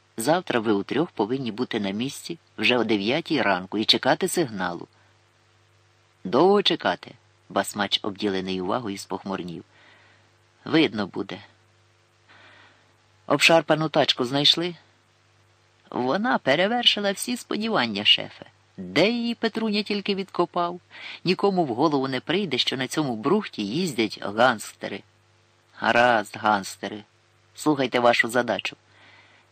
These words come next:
Неподалік від того місця, де треба розходитися, є здоровенний щит. Бережіть природу. Олень ще там намальований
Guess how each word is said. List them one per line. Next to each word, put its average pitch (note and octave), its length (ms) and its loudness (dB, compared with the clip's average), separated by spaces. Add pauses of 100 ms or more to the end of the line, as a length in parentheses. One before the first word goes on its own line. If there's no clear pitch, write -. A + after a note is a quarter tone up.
(140)
Неподалік C3 600 -2
від A#2 140 -2
того A2+ 340 -2
місця, B2 500 -8 (200)
де A#2+ 160 -2
треба A2 320 2
розходитися, B2 800 -4 (680)
є C#3 220 2
здоровенний B2+ 840 -2
щит. - 500 -6 (200)
Бережіть A2 560 0
природу. A#2 600 -6 (640)
Олень F#3 380 2
ще - 240 -2
там G#2+ 240 2
намальований G#2 760 0